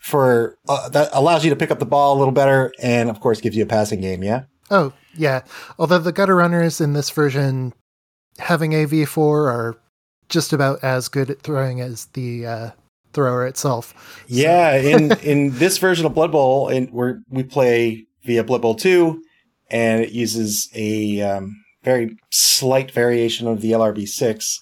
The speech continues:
Speaker 1: A G four is very, very strong, right? Because you're making so many agility rolls,
Speaker 2: Yeah.
Speaker 1: and they're all based on that stat. In the new version of the rules, they've split out passing and agility. But here, man, if you're A G four, shoo,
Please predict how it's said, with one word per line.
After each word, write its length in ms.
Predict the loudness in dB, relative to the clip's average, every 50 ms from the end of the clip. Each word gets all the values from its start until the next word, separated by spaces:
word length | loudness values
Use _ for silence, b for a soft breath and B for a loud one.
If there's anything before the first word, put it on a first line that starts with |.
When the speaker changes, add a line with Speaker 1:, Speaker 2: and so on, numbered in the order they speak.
| _ -4
Speaker 1:
A 220 | 0 0 0 0
G 260 | 0 0 0 0 0
four 400 | 0 0 0 0 2 2 2 2
is 260 | 0 -2 -4 -6 -6 -10 _ _ _ _ _ _ _ -20 -20 -16 -12 -4
very, 360 | -2 0 2 2 2 2 0
very 240 | 0 0 -2 -2 -4
strong, 480 | -4 -6 -4 -4 -2 -2 -2 -2 -2 -2
right? 200 | -2 -2 -2 -2
Because 240 | -6 -6 -6 -4
you're 100 | -2 0 0
making 260 | 0 0 -2 -4 -6
so 180 | -2 -2 -2 0
many 200 | 0 0 0 0
agility 320 | 0 0 -2 0 0 0
rolls, 360 | 0 2 2 2 0 -2 -4 -10 b b b b
Speaker 2:
Yeah. 180 | -10 -6 -6 -4 -2
Speaker 1:
and 160 | 0 0 0
they're 300 | 2 2 2 2 0 -2
all 380 | 0 0 2 2 4 2 2 2
based 320 | 0 0 0 0 -2 -2
on 80 | -2 -2
that 320 | 0 -2 -2 -4 -4 -6
stat. 560 | -4 -4 -2 -2 -2 0 0 0 -2 -2 -4 -2
In 80 | 0
the 60 | 0
new 180 | 2 2 2 2
version 260 | 2 0 0 2 0
of 60 | 2
the 80 | 2 2
rules, 460 | 2 2 2 2 2 2 0 -2 -8 -6
they've 140 | -4 -2 -2
split 320 | -2 -4 -4 -2 0 2 2
out 280 | 2 2 0 -2 -2
passing 420 | 0 0 2 2 0 0 -2 -2 0
and 100 | 0 0
agility. 680 | 0 0 0 0 2 2 2 2 0 -2 -6 -8 -12 b b b b b b b b
But 100 | -6 -4 0
here, 280 | 2 2 2 4 2
man, 420 | 2 2 4 4 4 2 0 -2 -6 _ _ _ _ _
if 80 | -2
you're 160 | -2 0 0 2
A 180 | 2 2 2
G 180 | 2 2 0 0
four, 440 | 2 2 2 2 2 2 0 -2 -8 _ _ _ -10
shoo, 600 | -4 -2 0 2 4 4 4 4 4 2 0